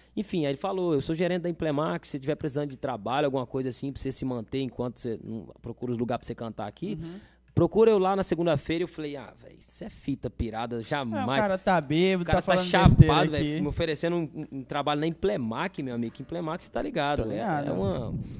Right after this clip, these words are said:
Speaker 1: pratica-, é uma empresa
Speaker 2: A puta da empresa.
Speaker 1: puta da empresa, fortíssima. Mandar um abraço a toda a galera da Implemac. Se os meninos tiverem me vendo, alguém aí, vendedor, alguém, não sei. Claudinei, gerente. Enfim.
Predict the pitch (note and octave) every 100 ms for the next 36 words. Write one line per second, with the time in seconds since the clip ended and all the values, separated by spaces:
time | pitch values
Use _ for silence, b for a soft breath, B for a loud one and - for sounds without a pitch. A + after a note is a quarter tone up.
0 | B - - - D3+ C3 C#3 D#3+ D3+ D3+
1 | F#3 G#3 - F#3+ G3+ C#3+ C3+ B2 A#2+ C3
2 | C3 E3+ D#3+ C3+ G#3 - C#3+ D3+ B2 -
3 | D3+ D#3 - E3 C#3+ A#2+ B2 C#3 C3 C#3
4 | - D#3+ D#3+ D3 C#3+ C3+ C3+ C#3 A#2+ C3
5 | D3 - - _ - A#2 A#2 C3 B2 B2+
6 | A#2+ G#2 B2+ A#2+ G#2+ B2 A#2 C#3 - A2+
7 | G#2 B2 A2+ G2+ A#2+ B2 G#2 B2+ B2 -
8 | C#3 D3+ B B B B C3+ C#3+ B2+ G#2+
9 | D#3 F3 C#3 B2+ C3+ E3 E3 - b b
10 | b b D#3+ - F#3+ D3